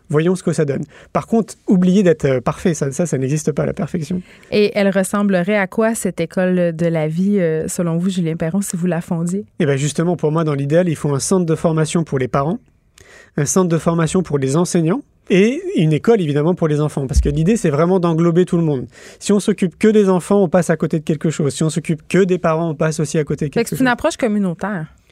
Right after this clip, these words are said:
Speaker 1: Un peu, oui. Alors, communautaire, en France, ça a pas, c'est un peu, euh, péjoratif.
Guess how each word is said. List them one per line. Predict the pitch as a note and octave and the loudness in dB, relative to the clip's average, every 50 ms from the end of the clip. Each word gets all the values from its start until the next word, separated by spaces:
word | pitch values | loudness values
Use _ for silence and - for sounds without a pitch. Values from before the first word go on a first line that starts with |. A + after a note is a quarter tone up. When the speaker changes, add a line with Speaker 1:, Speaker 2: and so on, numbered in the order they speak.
| _ _ _ - | _ _ _ -4
Speaker 1:
Un | A#3 C4+ | -4 -2
peu, | - - A3+ C4 | 0 0 2 2
oui. | A#3 F#3+ F#3+ | 4 4 4
Alors, | F3+ D3 D3 - | 2 2 0 0
communautaire, | - A3+ A3 A3 G#3+ G#3+ G3 - C#4 B3+ G#3+ | 0 0 2 2 2 0 0 0 0 0 0
en | F3+ | -2
France, | - - B3+ A#3 | -2 -2 -4 -2
ça | - F3+ | -2 -2
a | D3+ | -2
pas, | - - G#3 G#3+ A3 A3 A3 G3 | 0 0 0 0 0 0 -2 -2
c'est | - - F3 | -2 -2 -2
un | D#3 D3+ | -2 0
peu, | D#3 G#3 G#3+ G#3 G#3 G3 F#3+ F#3 | 2 2 4 4 4 4 4 2
euh, | E3+ | 0
péjoratif. | - F#3+ F3 D#3+ F#3 F3 E3 D#3 - G3+ C4 - - - - | 0 0 0 2 0 0 0 0 -2 -2 -4 -4 -8 -14 -20